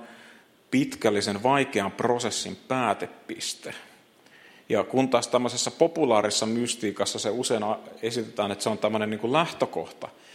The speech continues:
Eli ei meidän tarvitse miettiä mitään sanoja tai oppeja tai tällaiset, me vaan ollaan vaan hiljaa. Ja niin kuin viipyillään nyt tässä pyhän edessä tai jotakin niin kuin muuta. Mutta eihän t-, tästä niin kuin, ei niin kuin,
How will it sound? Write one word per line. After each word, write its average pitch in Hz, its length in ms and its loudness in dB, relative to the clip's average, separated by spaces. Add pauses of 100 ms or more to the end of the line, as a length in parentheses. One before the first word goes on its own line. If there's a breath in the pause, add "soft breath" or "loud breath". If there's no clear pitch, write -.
(240 loud breath)
Eli 101 100 0
ei 117 120 4
meidän 131 240 4
tarvitse 135 440 4
miettiä 127 500 4
mitään 104 360 0
sanoja 107 480 2
tai 98 260 -2
oppeja 92 540 0
tai 85 260 -2
tällaiset, 98 400 0
me 107 120 2
vaan 113 180 6
ollaan 123 300 6
vaan 120 160 4
hiljaa. 98 640 0 (500 loud breath)
Ja - 60 -10
niin 104 100 -10
kuin 104 140 -4
viipyillään 104 760 2
nyt 104 220 -4
tässä - 260 0
pyhän 104 440 -4
edessä 95 420 -4
tai 95 280 -4
jotakin 101 460 -6
niin 98 100 -12
kuin 107 140 -6
muuta. 107 280 -4
Mutta 101 180 -8
eihän 123 180 -2
t-, - 260 -12
tästä 143 320 2
niin 120 120 0
kuin, 117 200 0 (540 loud breath)
ei - 180 -2
niin 117 100 0
kuin, 113 380 -2